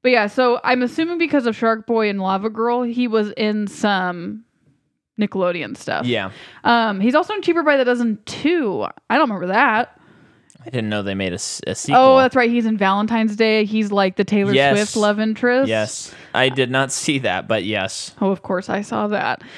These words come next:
Speaker 1: He's in Abduction.
Speaker 2: So, okay,
Speaker 1: Grown Ups
Speaker 2: Abduction.
Speaker 1: two.
Speaker 2: Abduction talk real quick.
Speaker 1: Is that a series with tracers? 'Cause the covers look the same.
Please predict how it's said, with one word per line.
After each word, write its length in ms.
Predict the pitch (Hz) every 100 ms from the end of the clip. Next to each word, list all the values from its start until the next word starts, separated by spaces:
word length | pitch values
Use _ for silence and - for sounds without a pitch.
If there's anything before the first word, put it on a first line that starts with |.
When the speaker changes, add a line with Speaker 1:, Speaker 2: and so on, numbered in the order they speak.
| -
Speaker 1:
He's 160 | - 240
in 80 | 233
Abduction. 880 | 190 185 220 240 - - 180 117 220 - - _ _ _
Speaker 2:
So, 280 | - 196 180
okay, 360 | 165 170 127 113 131
Speaker 1:
Grown 240 | 139 254 254
Ups 100 | 247
Speaker 2:
Abduction. 180 | 113 110
Speaker 1:
two. 540 | - 262 233 180 131 - -
Speaker 2:
Abduction 720 | 127 135 139 - 127 117 110 -
talk 320 | - 107 92 107
real 140 | 98
quick. 260 | - 82 240
Speaker 1:
Is 60 |
that 320 | 269 320 - _ _ _ -
a 280 | 233 220 202
series 540 | - - 214 220 214
with 160 | 196 190 _
tracers? 540 | - 196 196 214 214
'Cause 160 | - 208
the 200 | 185 180
covers 380 | - 196 180 170
look 140 | -
the 80 | -
same. 340 | - - -